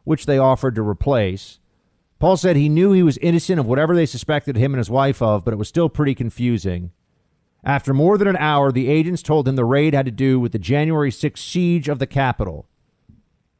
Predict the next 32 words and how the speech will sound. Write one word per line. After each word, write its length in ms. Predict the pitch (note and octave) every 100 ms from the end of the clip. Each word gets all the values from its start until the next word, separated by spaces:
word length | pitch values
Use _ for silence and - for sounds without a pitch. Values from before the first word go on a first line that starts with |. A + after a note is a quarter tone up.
| _ _
The 80 | -
Hubers 500 | - G#3 D3+ C3 B2
were 160 | A#2
only 200 | B2 C3
part 240 | C3 C3 B2+
of 80 | G#2
a 40 |
peaceful 380 | - C3+ B2 A2+
protest 580 | - D#3+ D#3 A#2+ G#2+ A#2
in 120 | A2
D 200 | B2 A2+
C. 460 | - E3+ E3 - - _ _ _ _ _ _ _ _ _ _ _
Paul 260 | - E3+ F3+
said 260 | - E3+
they 120 | C#3+ B2
never 280 | C#3+ F3
entered 280 | F3 E3+ D3+
the 40 | C3+
Capitol 440 | D3 C#3 - C3
building 440 | F#2 C3 B2 B2+ -
and 160 | B2 B2+
were 220 | B2 B2+
at 160 | D3+ D#3
least, 640 | D#3+ B3+ A3+ - - - _ _ _ _ _ _ _ _ _ _ -
uh, 280 | B2+ A#2+ -
a 140 | D3+ B2+
hundred 340 | F#3 G3 E3
yards 360 | D#3+ D#3+ D3+ C#3
away 400 | C#3+ C3+ B2+ B2+
from 280 | - C3
the 160 | A#2+ A#2
entrance. 520 | A2+ G#2 F#2+ F2 -